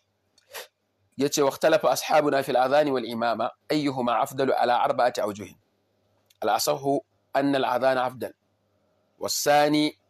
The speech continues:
الإمامة، والثالث هما سواء، والرابع إن علم من نفسه القيام بحقوق الإمامة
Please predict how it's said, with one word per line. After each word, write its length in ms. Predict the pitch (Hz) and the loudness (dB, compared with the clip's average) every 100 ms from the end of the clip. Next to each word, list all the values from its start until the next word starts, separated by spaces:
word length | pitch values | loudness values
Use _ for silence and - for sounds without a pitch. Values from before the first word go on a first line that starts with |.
| _ | _
الإمامة، 640 | 131 120 123 131 131 117 104 110 | -2 -2 -2 0 0 0 -4 -8
والثالث 540 | 113 - 143 147 135 | -4 2 2 2 -2
هما 280 | 123 127 139 | -4 -2 0
سواء، 280 | 123 113 - 117 | 0 -2 0 -2
والرابع 400 | 117 147 147 143 139 - _ _ _ _ _ - | 2 2 2 0 -4 -8 _ _ _ _ _ -4
إن 180 | 160 165 - | 0 0 0
علم 320 | 143 151 147 143 | 2 2 2 0
من 320 | 135 139 135 | 0 0 0
نفسه 300 | 147 143 143 131 | 0 0 -2 -2
القيام 540 | 139 - 127 143 139 | -4 -2 2 2 2
بحقوق 460 | 117 - 117 151 147 | -2 -6 -4 -4 0
الإمامة 420 | 131 127 139 151 | 0 2 0 0